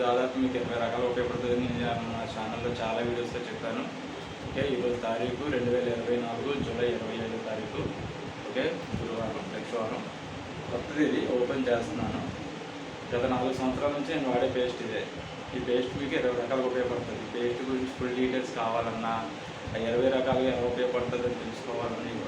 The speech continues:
పేస్ట్ కాస్ట్ ఎంత అని తెలిసి, తెలుసుకోవాలంటే ఒకసారి నా నెంబర్కి WhatsApp చేయండి, నైన్ త్రీ ఫోర్ సిక్స్ త్రీ టూ సెవెన్ డబల్ సిక్స్ నైన్. ఓకే, నేను మళ్ళీ మళ్ళీ చెప్తున్నాను, మరి నేను ప్రతి వీడియోలో చెప్తాను,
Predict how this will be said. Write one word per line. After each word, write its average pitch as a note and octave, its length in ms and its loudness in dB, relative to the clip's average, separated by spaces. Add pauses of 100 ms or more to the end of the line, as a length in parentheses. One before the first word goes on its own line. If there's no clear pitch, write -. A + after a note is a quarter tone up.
(100)
పేస్ట్ - 320 -4
కాస్ట్ A#2 380 4
ఎంత A#2 200 -2 (720)
అని A#2+ 200 0
తెలిసి, B2 300 0 (240)
తెలుసుకోవాలంటే B2 720 2 (600)
ఒకసారి B2 420 0 (140)
నా C3 160 -2
నెంబర్కి B2 400 -2 (160)
WhatsApp A#2+ 420 -2
చేయండి, A#2 260 0 (100)
నైన్ A#2+ 200 0
త్రీ B2+ 100 2 (100)
ఫోర్ A#2+ 200 2
సిక్స్ - 200 -8
త్రీ D3 180 -2
టూ A#2+ 180 2
సెవెన్ B2+ 240 0
డబల్ A2+ 240 -2
సిక్స్ - 280 -4
నైన్. G2 160 -4 (580)
ఓకే, C#3 160 2 (1120)
నేను C3 180 0
మళ్ళీ B2 240 2
మళ్ళీ C3 220 2
చెప్తున్నాను, C3 480 2
మరి B2+ 180 4 (160)
నేను B2 260 4
ప్రతి B2+ 260 0
వీడియోలో C#3 300 2
చెప్తాను, B2+ 400 2